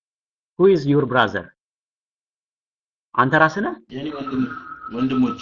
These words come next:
Speaker 2: ናቸው።
Speaker 1: እኮ አንተ ነህ ወይስ የአንተ ወንድም ሌላ ነው?
Speaker 2: የኔ ወንድም ሌላ ናቸው።
Speaker 1: አዎ።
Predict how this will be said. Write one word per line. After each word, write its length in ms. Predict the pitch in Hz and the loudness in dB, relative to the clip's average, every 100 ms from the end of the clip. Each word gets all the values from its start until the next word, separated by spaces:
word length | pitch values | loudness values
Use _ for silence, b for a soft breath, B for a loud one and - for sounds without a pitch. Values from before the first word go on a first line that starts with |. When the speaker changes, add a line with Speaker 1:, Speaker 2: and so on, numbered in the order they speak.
| 1077 | -8
Speaker 2:
ናቸው። 300 | - 1077 - - - - - - | -10 -8 -8 -8 -8 -6 -6 -4
Speaker 1:
እኮ 140 | - - | -2 2
አንተ 200 | 151 165 | 2 0
ነህ 160 | 220 240 | 0 0
ወይስ 180 | 214 - | 0 0
የአንተ 260 | 151 151 | 0 2
ወንድም 300 | 156 147 131 120 | 0 2 0 0
ሌላ 180 | 131 117 | 0 -2
ነው? 140 | 98 82 _ _ _ _ _ _ _ | -4 -10 _ _ _ _ _ _ _
Speaker 2:
የኔ 180 | 127 147 160 | -8 -4 -2
ወንድም 320 | 139 120 110 | -2 -2 -2
ሌላ 180 | 104 101 95 | -4 -6 -8
ናቸው። 300 | 85 85 - _ _ _ _ _ _ _ | -12 -18 -20 _ _ _ _ _ _ _
Speaker 1:
አዎ። 360 | 104 101 107 | -6 -2 2